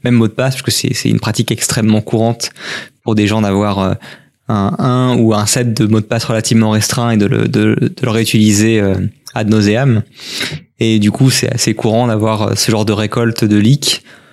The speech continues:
euh, et, euh, de faire après des scans en interne.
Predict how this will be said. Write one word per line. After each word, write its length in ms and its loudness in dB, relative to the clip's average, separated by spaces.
euh, 540 0
et, 280 2
euh, 80 2
de 140 0
faire 220 -2
après 260 -4
des 140 2
scans 220 -4
en 120 0
interne. 440 0